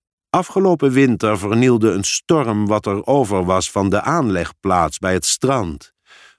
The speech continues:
Een vermogende juwelier uit een of andere naamloze stad was wel genegen om het huis voor een spotprijs te kopen.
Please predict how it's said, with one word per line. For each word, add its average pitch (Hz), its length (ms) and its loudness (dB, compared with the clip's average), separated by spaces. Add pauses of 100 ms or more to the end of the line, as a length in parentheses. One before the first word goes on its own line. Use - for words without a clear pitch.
(120)
Een 113 220 2
vermogende 127 720 0
juwelier 123 800 2
uit 95 460 -4
een 101 280 0
of 95 160 -4
andere 95 380 0
naamloze 101 760 0
stad 123 480 -2 (360)
was 117 240 -2
wel 131 200 0
genegen 120 680 2
om 117 200 0
het 110 120 -2
huis 123 420 -4
voor 107 220 -4
een 101 120 -2
spotprijs 113 840 -4
te 113 160 -8
kopen. 123 560 -2